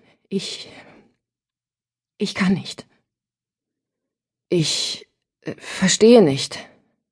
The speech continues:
sagte er sanft, aber sichtlich perplex. „Lucy,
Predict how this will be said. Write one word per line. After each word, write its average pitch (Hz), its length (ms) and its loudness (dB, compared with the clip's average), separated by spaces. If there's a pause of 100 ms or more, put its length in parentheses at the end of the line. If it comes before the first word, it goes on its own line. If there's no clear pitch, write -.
(400)
sagte 175 340 -2
er 160 80 0
sanft, 165 480 0
aber 147 400 0
sichtlich - 560 -2
perplex. - 640 -4 (1040)
„Lucy, 175 520 2